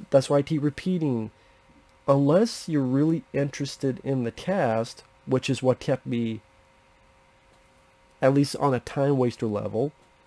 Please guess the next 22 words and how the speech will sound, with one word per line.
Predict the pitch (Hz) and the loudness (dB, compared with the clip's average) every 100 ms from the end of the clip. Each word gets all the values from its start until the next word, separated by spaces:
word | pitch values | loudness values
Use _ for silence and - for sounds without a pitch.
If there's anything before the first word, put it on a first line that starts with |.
| _ _ _ | _ _ _
to | 127 | -6
see | - 127 | -2 -2
how | 123 117 117 113 113 113 120 - _ _ _ _ - | 0 2 4 4 0 -4 -8 -14 _ _ _ _ -4
these | 120 | 0
actors | 117 110 117 104 | 0 -2 -6 -8
did | 120 113 | -6 -8
the | |
job, | 113 107 104 110 143 | -6 -4 -4 -4 -4
and | 135 131 _ _ _ _ _ | -8 -10 _ _ _ _ _
they | 170 | 0
did | 175 165 | 2 0
it | |
fairly | 151 131 120 | -2 -2 0
well. | 117 107 104 117 135 _ _ _ _ _ _ _ _ _ _ _ _ - - _ _ _ - _ _ _ _ _ _ _ _ _ _ | 0 -2 -2 -4 -8 _ _ _ _ _ _ _ _ _ _ _ _ -20 -20 _ _ _ -20 _ _ _ _ _ _ _ _ _ _
I, | - 127 | -12 -8
there's | 151 143 | -4 -2
really | 143 185 208 | 2 4 6
not | 180 151 | 6 4
a | |
whole | - - 143 | 2 4 4
lot | 143 131 135 | 6 2 0
to | - | -4